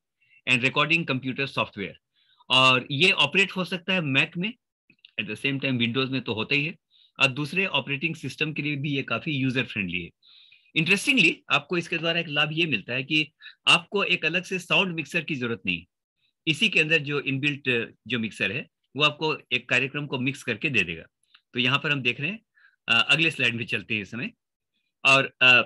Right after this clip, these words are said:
now the question comes of, अ, what facilities it gives। Audacity के बारे में एक बात को note कर लिए, एक तो ये free है, आपको किसी license की आवश्यकता इसमें नहीं पड़ती है, it is freely downloadable।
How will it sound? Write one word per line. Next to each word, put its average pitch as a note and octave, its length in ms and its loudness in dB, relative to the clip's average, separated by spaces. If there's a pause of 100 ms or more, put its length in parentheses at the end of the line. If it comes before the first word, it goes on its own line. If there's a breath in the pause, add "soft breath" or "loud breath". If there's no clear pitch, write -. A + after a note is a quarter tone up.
(220)
now G#3 180 4
the G#3+ 180 4
question F#3+ 280 4
comes C3+ 300 0
of, D3+ 360 -2
अ, D3 300 0 (180)
what F#3+ 240 0
facilities F3+ 600 0 (100)
it A2+ 60 -10
gives। C3+ 260 0 (1080)
Audacity F#3 400 -2
के G3+ 100 2
बारे F#3+ 200 2
में F#3+ 100 0
एक E3+ 100 -2
बात F3+ 160 0
को F#3 100 -2
note E3 220 -2
कर C3+ 120 0
लिए, C3 160 -2
एक D3 220 -2
तो F#3 60 0
ये F#3 100 2
free F3+ 280 -2
है, G#2 120 -4
आपको A#2+ 320 -6
किसी D3 240 -6
license C3 420 0
की D3 100 -4
आवश्यकता C3+ 400 -2
इसमें C#3+ 340 -4 (320)
नहीं D3+ 220 6
पड़ती A2 320 0
है, B2 200 -2 (280 soft breath)
it D3 80 0
is E3+ 120 0
freely F#3+ 360 0
downloadable। D3+ 560 0